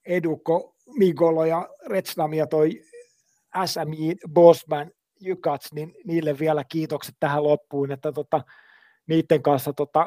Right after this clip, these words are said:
kampanjaa vietiin, vietiin eteenpäin ja ei siitä olisi tommonen eikä noin hyvä ikinä tullut ilman, ilman tota noita apu-, apuvoimia, että kiitos, kiitos kundeille siitä ja, ja, ja loppuun tietysti kiitos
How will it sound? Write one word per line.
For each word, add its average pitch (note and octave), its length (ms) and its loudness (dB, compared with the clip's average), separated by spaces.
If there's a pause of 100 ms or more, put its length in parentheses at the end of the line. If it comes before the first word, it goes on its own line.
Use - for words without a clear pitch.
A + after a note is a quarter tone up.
(140)
kampanjaa C#3+ 600 2
vietiin, D3 400 -4 (100)
vietiin D3+ 400 0
eteenpäin C#3 540 -2
ja C#3 140 -4 (200)
ei D3+ 160 -2
siitä D3+ 440 -4 (200)
olisi E3 260 0
tommonen D#3 440 6
eikä D3 220 -2
noin D3 240 -4
hyvä D3 240 0
ikinä C#3 460 -4
tullut C3 300 -2
ilman, C3+ 340 -6 (100)
ilman C#3+ 300 -4
tota C#3 140 -8
noita C3+ 340 2
apu-, D3 360 -4
apuvoimia, B2+ 880 -2
että B2 200 -12
kiitos, D3+ 420 -2 (760)
kiitos G#3 360 -4
kundeille F3+ 500 8
siitä F3+ 480 -4
ja, D3+ 260 0 (220)
ja, E3 160 2
ja D3+ 240 4 (160)
loppuun D#3 400 -2
tietysti F#3+ 440 0
kiitos F3+ 300 -2